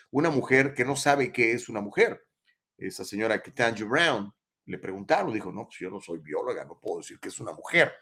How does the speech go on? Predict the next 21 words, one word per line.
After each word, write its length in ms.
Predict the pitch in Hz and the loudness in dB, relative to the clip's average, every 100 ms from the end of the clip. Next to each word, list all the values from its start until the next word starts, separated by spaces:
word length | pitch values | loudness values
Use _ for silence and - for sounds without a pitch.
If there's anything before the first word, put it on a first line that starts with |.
| _ - - - - | _ -20 -20 -20 -20
Espero 280 | - - 135 | -2 6 6
que 80 | 131 | 6
usted, 380 | 107 156 143 139 | 10 12 12 12
este, 320 | 131 104 - | 0 -2 -4
sea 220 | - 127 | 4 6
biólogo 640 | 120 143 127 123 123 123 107 | 8 6 6 6 4 2 2
o 60 | 95 | 0
bióloga 580 | 110 110 104 110 117 - _ - | 2 4 4 2 0 -4 _ -14
y 80 | 95 | -8
me 120 | 98 | -4
pueda 200 | 107 113 | 0 0
explicar 480 | - - 90 110 104 | -2 -14 -6 -4 -4
qué 140 | 104 | -6
es 140 | 101 | -6
una 100 | 104 | -6
mujer, 280 | 101 101 151 | -8 -4 -4
por 100 | 147 | -2
lo 60 | 107 | -6
menos 180 | 120 117 | -6 -6
para 180 | 95 85 | -4 -4
usted. 300 | - 190 | 0 0